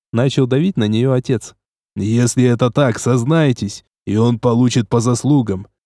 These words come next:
А репутация вашего сына будет восстановлена. Его будет ждать достойное будущее.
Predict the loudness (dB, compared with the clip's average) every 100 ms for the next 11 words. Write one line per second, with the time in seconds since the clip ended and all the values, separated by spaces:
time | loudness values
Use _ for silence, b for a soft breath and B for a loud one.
0 | _ -4 -2 0 0 0 0 0 0 2
1 | 0 0 -2 -2 0 0 0 0 0 -2
2 | -2 -4 -2 0 2 0 0 -4 -10 _
3 | _ _ -2 0 2 2 2 2 0 0
4 | 0 0 -2 0 0 2 0 0 -2 0
5 | -2 -4 -6 -6 -10